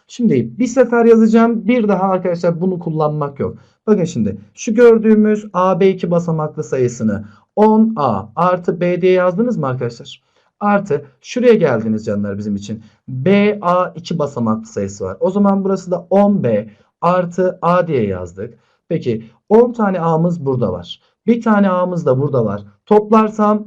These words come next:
on bir A. Artı arkadaşlar bir tane B'miz burada var. On tane B'miz de burada mı var acaba? O zaman bunları da toplarsanız on bir tane B eder diyor. Şimdi canlar gelelim. Şöyle bir şey söyleyelim. İkisinde de ortak olan ne var abi?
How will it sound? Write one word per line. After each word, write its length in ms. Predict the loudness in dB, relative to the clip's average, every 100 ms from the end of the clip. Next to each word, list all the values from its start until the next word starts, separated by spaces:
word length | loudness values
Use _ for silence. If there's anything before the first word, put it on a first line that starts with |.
| -2
on 320 | 2 2 2
bir 320 | 0 -4 -4 -10
A. 140 | -12 -12 -18 _ _ _ _
Artı 600 | 0 0 0 -2 -4 -4 -10 _
arkadaşlar 540 | -2 0 0 0 -2 -2
bir 120 | -2
tane 300 | 0 0 2
B'miz 460 | 2 2 -2 -2
burada 280 | -2 2 2
var. 260 | 2 -2 -6 -18 _
On 260 | 2 4 4
tane 340 | 4 2 2
B'miz 340 | 0 -2 -4 -2
de 120 | 0
burada 220 | 2 4
mı 80 | 4
var 120 | 2
acaba? 360 | 0 -4 -8 -12 _ _
O 100 | 2
zaman 320 | 4 4 4
bunları 300 | 2 4 2
da 80 | 0
toplarsanız 720 | 0 -2 0 -2 -2 -4 -4 2
on 320 | 4 4 2
bir 180 | 0 -4
tane 300 | -2 -2 0
B 60 |
eder 360 | -4 -6 -14 _
diyor. 120 | _ _ _
Şimdi 460 | -6 -2 0 -2 0
canlar 320 | 0 0 -2
gelelim. 340 | -4 -4 -6 -14
Şöyle 200 | -2 2
bir 100 | 2
şey 120 | 0 -10
söyleyelim. 300 | -12 -16 _ _ _
İkisinde 340 | -6 -6 0 4
de 60 |
ortak 300 | 4 4 4
olan 240 | 4 2 2
ne 120 | 2
var 100 | 4
abi? 280 | 2 0